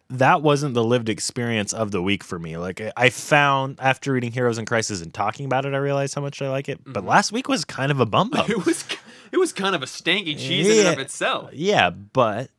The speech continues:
Speaker 1: this week, I think it's the end of the month, beginning of a
Speaker 2: I
Speaker 1: month
Speaker 2: totally
Speaker 1: kinda thing.
Speaker 2: agree.
Speaker 1: Uh,
Speaker 2: Five weeks, four weeks, it, it, it really has an effect. This week, we wanna pick a fantastic four for all of you.
Speaker 1: Boom.
Speaker 2: Four boom books that you could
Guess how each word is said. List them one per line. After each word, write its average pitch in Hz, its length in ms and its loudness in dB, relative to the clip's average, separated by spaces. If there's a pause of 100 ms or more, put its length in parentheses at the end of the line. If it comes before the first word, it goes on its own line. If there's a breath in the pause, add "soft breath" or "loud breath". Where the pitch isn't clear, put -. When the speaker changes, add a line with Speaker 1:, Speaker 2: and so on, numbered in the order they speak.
(560)
Speaker 1:
this 110 440 -4
week, 85 240 -10
I 139 100 -2
think 247 180 -6
it's - 120 -4
the - 100 -8
end 135 180 0
of 147 60 -2
the 135 80 -4
month, 131 320 -4
beginning 110 340 -6
of 98 80 -6
a 90 40 -6
Speaker 2:
I 85 140 -6
Speaker 1:
month 87 100 -8
Speaker 2:
totally 147 400 -4
Speaker 1:
kinda - 20 -18
thing. 104 120 -8
Speaker 2:
agree. 104 180 -6 (480)
Speaker 1:
Uh, 113 80 -4
Speaker 2:
Five 147 240 2
weeks, 139 240 -4
four 135 260 -8
weeks, 127 320 -8
it, 127 280 -12 (160)
it, 127 180 -8
it 151 60 -8
really 123 240 -8
has 120 180 -8
an 110 80 -14
effect. 113 380 -6 (220 loud breath)
This 220 220 -4
week, 339 180 -2 (540)
we 196 120 -8
wanna 202 200 2
pick 185 320 -6 (100)
a 143 80 -4
fantastic 139 760 -4
four 147 600 -4
for 190 200 -2
all 196 160 2
of 202 100 -10
you. 220 140 -8
Speaker 1:
Boom. 135 300 8
Speaker 2:
Four 190 560 0 (120)
boom 120 540 0
books 147 320 -6
that 120 100 -10
you 131 160 -10
could 139 300 -8